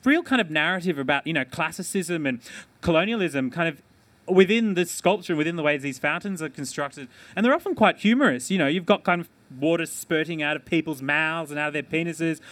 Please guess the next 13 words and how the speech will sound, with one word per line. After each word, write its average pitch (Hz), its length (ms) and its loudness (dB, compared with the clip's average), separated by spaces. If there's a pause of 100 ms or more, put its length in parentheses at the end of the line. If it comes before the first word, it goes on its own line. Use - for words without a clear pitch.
(140)
onto 165 220 2
other 170 280 2
things, 175 500 -2
and 147 160 -4
the 120 40 -4
turtles 165 480 2
squirting 165 440 0
on 160 100 -8
something. 170 480 -4 (380)
Um, 214 260 4
so - 160 0
I 254 60 4
think 403 260 -2